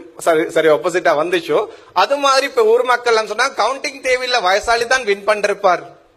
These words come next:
கவுண்டிங் நடந்துச்சு. For their surprise, for their surprise, வயசாளி தான் வின் பண்ணிருக்கிறார்.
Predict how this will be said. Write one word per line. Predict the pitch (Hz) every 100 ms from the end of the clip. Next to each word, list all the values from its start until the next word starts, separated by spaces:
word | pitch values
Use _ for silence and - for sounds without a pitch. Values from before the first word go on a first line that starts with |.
| _ _ _ _ _ _ _ _ _ _
கவுண்டிங் | 160 160 170 165 147
நடந்துச்சு. | 127 120 110 110 - _ _ _ _
For | 170 160
their | 160 160 220
surprise, | 226 202 127 - - - _ _ _ _ _ _ -
for | 196
their | 196 190
surprise, | 220 240 240 147 120 - - _ _ _ _ _ _ _ _ _ _ _
வயசாளி | 160 196 208 208 196
தான் | 208
வின் | 180 180 175
பண்ணிருக்கிறார். | 151 131 113 107